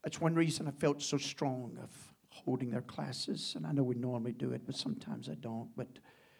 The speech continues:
but my prayer, and what got a hold of me this morning was, maybe something would spark in their hearts.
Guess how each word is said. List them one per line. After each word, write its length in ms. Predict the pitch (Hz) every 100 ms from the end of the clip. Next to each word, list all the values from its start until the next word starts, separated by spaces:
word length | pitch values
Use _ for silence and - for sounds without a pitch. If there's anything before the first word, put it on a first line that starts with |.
| - _ _ _ _ _ _ _ _ _ _ _
but 120 | 151
my 140 | 143 151
prayer, 500 | 151 160 156 139 120 - - _ _ _ _ _ _ _
and 100 | 139
what 100 | 139
got 140 | 131
a 40 | 127
hold 260 | 135 131
of 40 | 135
me 100 | 113
this 220 | 117 -
morning 340 | 120 113 - 131
was, 500 | - - - - - _ _ _ _ _ _ _ _ _ _ _ _ _
maybe 200 | 131 113
something 460 | 120 - 123 - 113
would 140 | 120
spark 600 | - - - - - - -
in 100 | 147
their 140 | 123
hearts. 720 | 113 - - - - - -